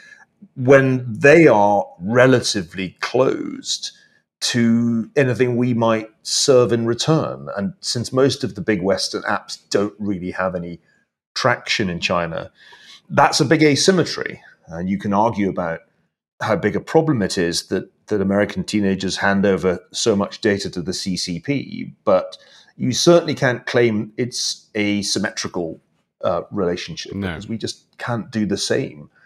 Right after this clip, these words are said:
Speaker 1: to their Chinese counterparts. Are we doing enough?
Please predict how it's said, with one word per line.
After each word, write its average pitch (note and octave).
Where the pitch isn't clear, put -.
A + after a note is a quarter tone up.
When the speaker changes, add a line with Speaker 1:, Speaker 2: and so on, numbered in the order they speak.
Speaker 1:
to G#2
their F#2+
Chinese F#2+
counterparts. G2
Are A3+
we A3+
doing D#3+
enough? E2